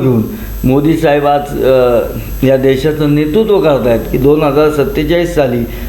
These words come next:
हा भारत हा पूर्ण आत्मनिर्भर असेल, जगातील सर्वात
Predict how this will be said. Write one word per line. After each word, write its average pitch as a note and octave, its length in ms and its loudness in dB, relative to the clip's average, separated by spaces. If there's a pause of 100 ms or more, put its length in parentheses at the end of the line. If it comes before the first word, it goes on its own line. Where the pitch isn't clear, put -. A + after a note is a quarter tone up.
(100)
हा C3 120 0
भारत C3 460 -2
हा C#3 100 0
पूर्ण D3+ 340 0
आत्मनिर्भर C#3+ 680 0
असेल, E3 520 0 (400)
जगातील D3+ 680 0 (440)
सर्वात D#3 320 2